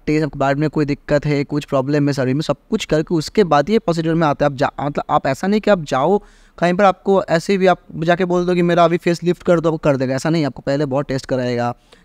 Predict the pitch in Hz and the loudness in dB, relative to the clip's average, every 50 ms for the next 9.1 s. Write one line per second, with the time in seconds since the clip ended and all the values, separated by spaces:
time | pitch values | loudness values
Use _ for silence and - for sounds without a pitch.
0 | _ - - - 170 180 196 175 156 156 175 185 220 202 240 240 226 233 175 185 | _ -6 -4 0 2 2 2 2 2 0 2 2 4 6 6 6 6 4 0 -2
1 | 185 170 175 170 160 160 156 151 143 135 135 135 139 127 - - _ _ - - | 0 2 2 2 2 2 2 2 2 2 0 0 -2 -4 -6 -14 _ _ -20 -12
2 | - - 156 147 - 147 151 - - 202 160 139 147 185 220 226 - 208 170 - | -4 -2 -2 -2 -2 -4 -4 -2 0 0 0 2 2 4 4 2 2 0 -2 -2
3 | 135 120 113 113 104 117 - - 147 156 - - 180 175 175 165 180 - - 165 | -2 -2 -2 -4 -4 -6 -8 -6 -6 -6 -4 -2 -2 0 0 0 -2 0 0 0
4 | 156 151 147 147 139 - 151 143 - 139 151 180 196 - 185 - _ - 196 185 | 2 2 0 -2 -2 -2 -2 -2 -2 -2 -4 -4 -4 -6 -8 -8 _ -2 -2 -2
5 | 175 - 175 156 151 151 180 208 180 - - 160 143 135 131 139 127 123 117 120 | 0 -2 -4 -2 -2 0 0 0 -2 -2 -4 -4 -2 -2 -2 -2 -2 -4 -6 -4
6 | 135 185 - - _ _ _ _ _ _ _ _ - 262 240 220 220 240 262 - | -6 -8 -8 -10 _ _ _ _ _ _ _ _ 4 4 4 6 4 4 2 2
7 | 277 269 269 262 269 247 - 294 277 269 - _ _ _ _ _ _ 269 262 196 | 0 0 0 0 -2 0 0 0 0 0 -4 _ _ _ _ _ _ 0 0 0
8 | - - - 202 220 240 247 233 - 254 247 - - - - - 214 202 220 233 | 0 -2 -2 2 2 2 2 2 0 -2 -2 -2 -4 -8 -6 -4 -4 0 2 0
9 | 226 | 0